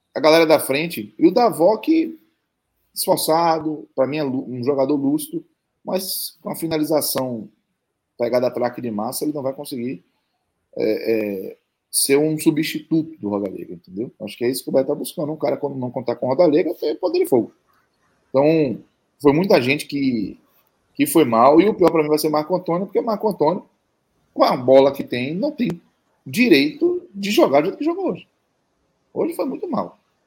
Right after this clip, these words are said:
Ele tem qualidade de fazer bem diferente, mas eu vou, eu vou fazer essa lembrança a ele com o pior hoje do Bahia.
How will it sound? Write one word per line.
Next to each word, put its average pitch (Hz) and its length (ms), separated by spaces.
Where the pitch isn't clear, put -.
Ele 135 240
tem 123 100
qualidade 135 380
de - 40
fazer 123 200
bem 107 200
diferente, 117 560
mas 110 380
eu 120 100
vou, 104 560
eu 98 60
vou 107 100
fazer 101 300
essa 104 180
lembrança 95 480
a 90 80
ele 87 240
com 110 180
o 110 40
pior 113 240
hoje 104 200
do 104 80
Bahia. 104 320